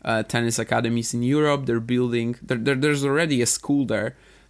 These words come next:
uh, which I think is called Tenisowa Szkoła Podstawowa, which would be like, uh, tennis primary school.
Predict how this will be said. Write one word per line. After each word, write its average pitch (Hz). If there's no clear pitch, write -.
uh, 107
which 113
I 117
think 120
is 117
called 113
Tenisowa 117
Szkoła 117
Podstawowa, 123
which 123
would 120
be 113
like, 110
uh, -
tennis 117
primary 139
school. 220